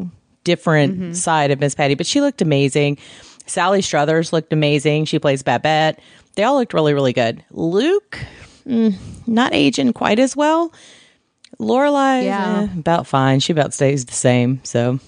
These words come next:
Speaker 2: I know, it's, but that was my first notice. It was, wow, everybody's gotten old.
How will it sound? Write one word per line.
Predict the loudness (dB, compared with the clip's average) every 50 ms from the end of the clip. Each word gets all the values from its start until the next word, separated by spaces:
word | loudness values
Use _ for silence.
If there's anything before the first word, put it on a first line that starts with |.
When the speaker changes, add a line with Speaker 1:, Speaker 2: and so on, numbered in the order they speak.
| _ _ _ _ _ _ _ -20 -20 _ _ -8
Speaker 2:
I | -6 -4
know, | -4 -2 -2 -2 -4 -4 -6 -8 -10
it's, | -10 -12 -12 _ -16 -18 -18 -12 -8
but | -6 -4 -4 -6 -8 -14 -16 -10 -6
that | -6 -4 -2
was | -2 -4 -4 -2
my | -4 -4
first | -2 -2 -4 -4 -2 -2
notice. | -2 -2 -2 -2 -4 -4
It | -4 -4
was, | -4 -4 -6 -10 -16 -20 -20 -20 -12 -8
wow, | -4 -4 -2 -2 -2 -2 -2
everybody's | -2 -2 -4 -4 -4 -6 -6 -8 -6
gotten | -6 -6 -4 -4 -6 -8
old. | -8 -8 -8 -10 -12 -16